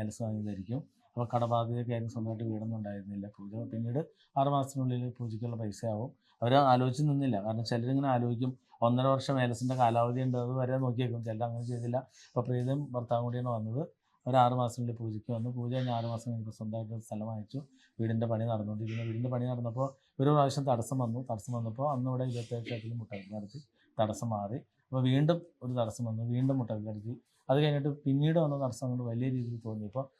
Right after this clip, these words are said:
നമ്മുടെ ഗ്രൂപ്പുണ്ട്, ആ ഗ്രൂപ്പിൽ ജോയിൻ ചെയ്തു. പിന്നെ ആവാഹന ദിവസമാണ്, ആ ദിവസം വന്ന് തടസ്സം മാറ്റും. അപ്പോൾ നമുക്ക് ഇങ്ങനെയുള്ള ആളുകളാണ് ആവശ്യം. കാരണം അവർ വീഡിയോ കണ്ടു,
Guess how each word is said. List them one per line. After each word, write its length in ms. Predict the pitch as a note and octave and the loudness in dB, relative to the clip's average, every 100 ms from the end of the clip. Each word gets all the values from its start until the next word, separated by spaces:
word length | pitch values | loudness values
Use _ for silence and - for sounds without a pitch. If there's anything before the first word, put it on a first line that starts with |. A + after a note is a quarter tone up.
| _ | _
നമ്മുടെ 220 | B2 B2 | -2 0
ഗ്രൂപ്പുണ്ട്, 460 | A2+ A2+ A2 B2 A2+ C3 A#2 | 0 -2 -2 -2 -2 -6 -6
ആ 20 | A2+ | -6
ഗ്രൂപ്പിൽ 280 | A2 A2 A#2 G#2 | -6 -6 -6 -4
ജോയിൻ 220 | G#2 G#2+ G#2+ | -4 -4 -4
ചെയ്തു. 220 | G#2 A#2+ D#3+ _ _ | -4 -4 -6 _ _
പിന്നെ 160 | B2 A#2+ G#2+ | -2 2 2
ആവാഹന 300 | G#2+ G#2+ G#2+ G#2 | 2 0 -4 -6
ദിവസമാണ്, 420 | G2 - G#2+ A#2+ - G#2+ | -8 -4 -4 -4 -8 -10
ആ 40 | G#2 | -10
ദിവസം 220 | G2+ A2+ A2 | -8 -8 -6
വന്ന് 180 | G#2 D#3+ - _ - | -6 -6 -10 _ -2
തടസ്സം 280 | G#2 G#2 A2+ | -2 -2 -4
മാറ്റും. 240 | G#2+ G2 D3 - | -4 -6 -10 -8
അപ്പോൾ 120 | - | -2
നമുക്ക് 180 | C3+ C3+ C#3+ | 2 2 2
ഇങ്ങനെയുള്ള 320 | C3+ C#3+ C#3+ C3+ | 2 4 6 8
ആളുകളാണ് 360 | C3 C3 C3 A#2+ | 6 2 2 2
ആവശ്യം. 240 | A2 B2 A#2 | 0 0 2
കാരണം 160 | A#2+ | 4
അവർ 100 | B2 C3 B2+ | 2 2 0
വീഡിയോ 200 | B2+ C#3+ | 2 2
കണ്ടു, 220 | C3+ A#2+ | 2 2